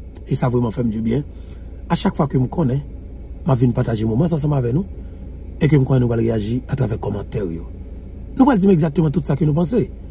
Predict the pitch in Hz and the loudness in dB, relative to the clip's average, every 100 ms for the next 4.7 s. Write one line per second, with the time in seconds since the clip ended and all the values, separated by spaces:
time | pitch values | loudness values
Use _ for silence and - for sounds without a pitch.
0 | - - - - - 143 127 117 110 113 | -14 -14 -12 -10 -2 0 0 0 -2 0
1 | 185 208 - - - - - - - - | 2 0 -4 -12 -14 -14 -14 -14 -14 -14
2 | - - - - - - 190 175 170 165 | -14 -12 -14 -12 -14 2 6 8 8 8
3 | 170 220 - - - - - 160 139 131 | 6 4 -2 -10 -14 -8 0 4 6 4
4 | - - - 123 143 202 196 | 2 -4 -2 -2 0 0 0